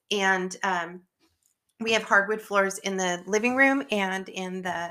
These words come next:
hallway. And so anything that's spilt, the Pampered Chef nylon pan scraper is the best little thing to get dry paint off the floor, let me tell you, and then you don't scratch anything. Uh, so keep that in mind. Always have your nylon pan scraper for the dried paint that you find.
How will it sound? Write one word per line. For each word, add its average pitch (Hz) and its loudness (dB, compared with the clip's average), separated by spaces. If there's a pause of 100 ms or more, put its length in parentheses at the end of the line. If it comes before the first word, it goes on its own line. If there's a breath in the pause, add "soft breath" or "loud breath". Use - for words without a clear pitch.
hallway. 185 -4
And 185 -4
so 190 -4 (160)
anything 302 -4
that's - -4
spilt, 240 0 (400 loud breath)
the 220 0
Pampered 254 -2
Chef - 0
nylon 202 -2
pan 381 -4
scraper 214 0
is 185 -4
the 185 -2
best 170 -2
little 208 -8
thing 247 -10
to 240 -8
get 240 -6
dry 240 -2
paint 277 -6
off 254 -2
the 214 -20
floor, 196 -8 (140)
let 185 -6
me 196 -4
tell 262 -4
you, 233 -2
and 196 -4
then 190 -4
you 185 -4
don't 190 -6
scratch - -6
anything. 185 -8 (540 loud breath)
Uh, 190 4
so - -4
keep 277 -4
that 262 6
in 220 -4
mind. 208 0
Always 190 -4
have 202 -4
your 196 -4
nylon 180 -4
pan 180 -2
scraper 180 -6
for 175 -8
the 170 -10
dried 175 -2
paint 285 -10
that 294 -4
you 294 -8
find. 311 0